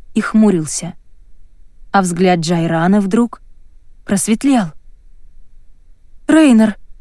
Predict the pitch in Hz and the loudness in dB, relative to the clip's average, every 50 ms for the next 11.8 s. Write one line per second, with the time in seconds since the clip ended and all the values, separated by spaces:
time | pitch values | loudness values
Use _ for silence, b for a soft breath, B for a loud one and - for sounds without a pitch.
0 | - - - - - - 202 208 - - 220 226 220 - - 208 202 202 202 202 | -20 -20 -20 -20 -2 0 0 0 0 0 0 -2 0 0 0 2 2 4 4 4
1 | 214 220 247 254 226 - - 247 226 202 214 247 262 247 - 247 240 240 226 - | 4 4 2 2 0 -2 -2 -2 0 2 2 2 2 2 0 -2 -2 -2 0 0
2 | 226 226 220 - - 240 233 226 208 185 202 220 240 240 - 247 226 - - - | 0 0 0 0 0 0 0 0 0 0 2 0 0 0 -2 -4 -6 -6 -12 -20
3 | - - - - 254 262 233 226 240 233 - - 277 269 - 240 233 - - 262 | -20 -16 -6 -2 0 0 2 2 0 0 2 0 0 2 2 -2 -4 -2 -2 0
4 | 247 247 240 214 240 240 226 208 185 175 175 170 170 156 165 160 156 - - - | 0 0 2 4 4 4 4 4 2 0 0 -2 -2 -4 -4 -6 -8 -10 -18 -20
5 | - - - - - - - - - 208 220 220 220 226 226 233 233 226 196 185 | -20 -20 -20 -20 -20 -20 -10 -2 0 2 4 4 4 4 4 4 2 2 4 4
6 | 226 247 247 226 202 - - - - - - - - 202 196 - 214 180 - - | 4 4 2 0 -2 -4 -6 -12 -20 -20 -20 -8 -6 -4 0 0 0 0 0 0
7 | 269 254 254 254 233 - 233 214 233 240 240 233 220 - - 233 240 233 - - | 2 4 4 2 2 2 0 2 2 2 0 0 -2 -2 0 2 2 0 0 -2
8 | 240 208 170 - - - 165 151 - - - - - - - - - - - - | -4 -4 -4 -6 -8 -10 -12 -16 -18 -20 -20 -20 -20 -20 -20 -20 -20 -20 -20 -20
9 | - - - - 170 190 190 190 - - 220 226 226 214 - - - 214 226 202 | -20 -14 -8 -4 0 2 2 2 4 2 2 4 2 2 -2 -2 0 0 2 2
10 | 202 208 202 190 180 170 175 170 160 170 165 151 b b b - - 202 220 226 | 4 2 2 2 2 2 0 0 0 0 -2 -4 b b b -4 -2 2 2 2
11 | 233 - - - 220 214 233 233 180 180 170 - - 175 165 160 | 2 0 0 -2 0 2 2 2 2 0 -2 -2 -4 -4 -4 -4